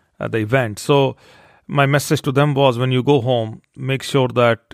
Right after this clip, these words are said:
you enlighten your spouse about investments, about wealth, about money. Don't make singular decisions,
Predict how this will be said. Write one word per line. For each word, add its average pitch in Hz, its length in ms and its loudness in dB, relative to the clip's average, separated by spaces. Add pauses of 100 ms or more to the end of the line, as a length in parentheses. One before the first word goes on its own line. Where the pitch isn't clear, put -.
you 123 300 -4
enlighten 120 520 -2
your 117 140 -6
spouse - 500 -2
about 113 580 -4 (580)
investments, 131 1040 -2
about 110 400 -4 (120)
wealth, 123 540 2
about 104 400 -8
money. 127 440 0
Don't 135 480 -6
make 123 460 -2 (500)
singular 123 720 0
decisions, 113 1000 -4